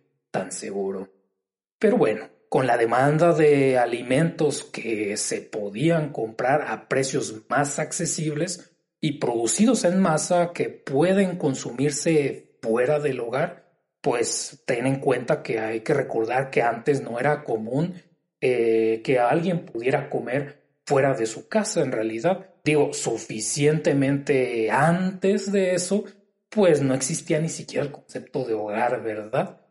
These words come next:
Así que ya te podrás imaginar a qué fechas me refiero, pero cuando nos enfocamos específicamente en la hamburguesa, hay mucha evidencia que sugiere que habría surgido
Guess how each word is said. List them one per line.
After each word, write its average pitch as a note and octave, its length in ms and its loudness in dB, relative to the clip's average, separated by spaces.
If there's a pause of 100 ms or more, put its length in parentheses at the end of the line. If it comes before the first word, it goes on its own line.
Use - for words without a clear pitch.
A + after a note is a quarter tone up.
(120)
Así A2+ 280 -6
que - 520 0 (140)
ya C3+ 280 2
te C#3+ 80 0
podrás A#2 500 -4
imaginar A#2 540 -8
a A#2 160 -6
qué B2+ 380 -4
fechas A#2 520 -4
me G#2+ 180 -6
refiero, A2 540 -4
pero A2+ 260 -4
cuando A2+ 460 -4
nos - 180 -16
enfocamos E3+ 920 2
específicamente - 1500 -6
en A2+ 320 -4
la G#2 240 -6
hamburguesa, - 1000 -2 (420)
hay G#3+ 220 6
mucha G3 360 4
evidencia C#3+ 600 2
que C#3+ 100 -2
sugiere C3+ 540 2
que A#2 420 -2 (340)
habría D#3+ 920 4
surgido C#3+ 920 0